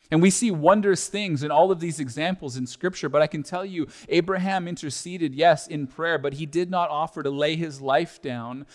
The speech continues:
for, for the salvation of Sodom and Gomorrah. Moses, similarly, he did not bring the people into the promised land. David failed in tremendous ways, and Daniel was an old man in exile who saw God answer his prayers.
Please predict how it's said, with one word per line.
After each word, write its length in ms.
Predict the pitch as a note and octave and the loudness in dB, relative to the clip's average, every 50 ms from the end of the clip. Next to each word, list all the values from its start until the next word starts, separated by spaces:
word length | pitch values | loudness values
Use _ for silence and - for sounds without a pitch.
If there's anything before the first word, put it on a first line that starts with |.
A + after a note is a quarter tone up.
| - - _ | -20 -20 _
for, 220 | - - C#3+ C3 - - - _ | -4 0 0 0 0 -4 -18 _
for 100 | - D3+ | -8 -6
the 100 | C3+ C#3 | -6 -6
salvation 680 | B2+ - - D#3 C#3 C3 C3 C#3+ D#3+ E3+ - - E3 | -2 4 6 6 6 6 4 2 0 0 -2 -4 -8
of 120 | C#3+ C3 A#2+ | -8 -8 -6
Sodom 360 | - - D3 C#3+ C#3+ C#3+ C#3 | -2 0 2 2 2 0 -2
and 80 | C3 A#2 | -4 -4
Gomorrah. 360 | C3 B2 B2+ C3+ C#3+ C3+ B2 | -4 -4 -4 -2 0 0 0
Moses, 800 | B2+ C#3+ D#3 F#3 G#3 G#3 E3+ E3+ D#3 A#2+ - - - - _ _ _ _ | 2 2 4 4 4 2 0 -8 -12 -16 -16 -20 -20 -20 _ _ _ _
similarly, 600 | - - F#3 F#3 G3 G#3 F#3 F3+ D#3+ C#3+ C3+ C3 | -6 -2 0 0 0 2 2 2 2 4 2 0
he 160 | B2 - F#3+ | 0 -2 -4
did 200 | E3 F3 G3 F#3 | 0 0 0 2
not 240 | F3 F#3+ F#3+ G3 D#3 | 4 6 4 4 4
bring 260 | C3 D3+ F3+ G#3+ A#3 | 2 -2 0 2 2
the 60 | A3+ G3+ | 0 0
people 360 | - - F#3+ E3+ - E3 D#3 | -2 -4 -10 -8 -8 -8 -8
into 260 | - D#3 D3+ - D#3 | -6 -8 -8 -8 -10
the 100 | C#3+ D3 | -14 -14
promised 540 | - _ - D3+ C#3 C3+ C3 B2 - - - | -10 _ -2 0 0 0 -2 -6 -10 -12 -14
land. 300 | A#2 A#2+ A#2 A2+ G2+ - _ _ _ _ _ _ _ _ _ _ _ _ _ _ _ _ _ _ _ _ _ _ _ _ _ _ _ _ _ _ _ _ _ _ _ _ _ _ _ _ _ _ _ _ _ _ _ _ _ - | -12 -12 -12 -12 -14 -18 _ _ _ _ _ _ _ _ _ _ _ _ _ _ _ _ _ _ _ _ _ _ _ _ _ _ _ _ _ _ _ _ _ _ _ _ _ _ _ _ _ _ _ _ _ _ _ _ _ 6
David 380 | D#3 F3+ G3+ G#3+ F#3+ F#3 D#3+ | 10 10 10 10 8 2 -6
failed 420 | - - - E3 F3+ G3 G3+ G3 E3 | -6 -2 0 0 0 0 -2 -4 -4
in 300 | D#3 C#3 C3+ C3 B2 A#2+ - | -4 -4 -4 -4 -6 -10 -14
tremendous 580 | - - D#3+ D3+ D#3 F3+ F#3+ F3+ F3 D#3 - - | -8 -6 -2 0 0 0 0 0 -2 -6 -6 -8
ways, 540 | A#2 C3 C#3 D3 F3 G#3 G#3+ _ - _ _ _ _ _ _ _ _ _ _ _ _ _ _ _ _ _ _ _ _ _ _ _ _ _ _ _ _ _ _ _ - | -6 -4 -4 -4 -4 -8 -12 _ -20 _ _ _ _ _ _ _ _ _ _ _ _ _ _ _ _ _ _ _ _ _ _ _ _ _ _ _ _ _ _ _ -4
and 100 | B2 B2 | -4 0
Daniel 380 | B2 F3+ D3+ F3+ G3 G3 G3 F3 | 2 4 4 4 4 2 0 -2
was 160 | F3 E3 D3 | -2 -4 -4
an 100 | E3 E3 | -4 -8
old 220 | E3 E3+ F3+ D#3 | -6 -6 -6 -6
man 200 | D#3+ D#3+ E3 E3+ | -6 -6 -6 -6
in 120 | E3 D#3+ D#3 | -8 -8 -6
exile 500 | D#3 E3 E3 D#3 D3 D3+ C#3+ C3+ B2+ B2+ | -6 -6 -6 -8 -8 -6 -4 -2 -2 -4
who 140 | B2+ D3 C#3+ | -4 -8 -10
saw 280 | - - F#3+ F3 F3 | -10 -8 -6 -6 -6
God 280 | E3 E3 D#3+ D#3 D3+ C#3+ | -6 -4 -4 -4 -4 -2
answer 340 | C#3+ D#3 D#3+ D#3+ - - C#3 | -4 -4 -6 -6 -8 -10 -10
his 220 | C3 C3+ A#2+ - | -10 -10 -12 -14
prayers. 640 | _ _ - D3+ D3 C#3 A#2+ G2+ G#2+ - - - | _ _ -8 -4 -4 -4 -4 -6 -12 -20 -20 -20